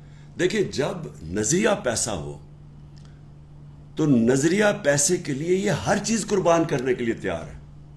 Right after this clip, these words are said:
ये इनको मौका मिले, ये इसराइल को भी recognize करेंगे, इनको मौका मिले, ये कश्मीरियों की कुर्बानी की, को, की कब्रें खोद के, यानी उनको कुर्बानियों को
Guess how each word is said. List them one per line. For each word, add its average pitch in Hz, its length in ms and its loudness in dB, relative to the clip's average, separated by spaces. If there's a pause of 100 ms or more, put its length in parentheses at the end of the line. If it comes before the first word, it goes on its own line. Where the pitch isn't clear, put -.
(800)
ये 131 240 2
इनको 135 240 2
मौका 123 380 2
मिले, 123 240 2
ये 110 160 0
इसराइल 113 420 0
को 120 160 -2
भी 120 140 -2 (240)
recognize 104 480 -6
करेंगे, 98 420 -10 (960)
इनको 156 240 2
मौका 131 360 4
मिले, 123 360 4
ये 120 240 4
कश्मीरियों 117 720 0
की 127 140 -4
कुर्बानी 117 600 0 (840)
की, 135 100 2
को, 127 380 0
की 113 200 -8
कब्रें 185 480 8
खोद 143 360 4
के, 185 60 2
यानी 120 300 2
उनको 143 340 4
कुर्बानियों 131 640 4
को 139 440 -2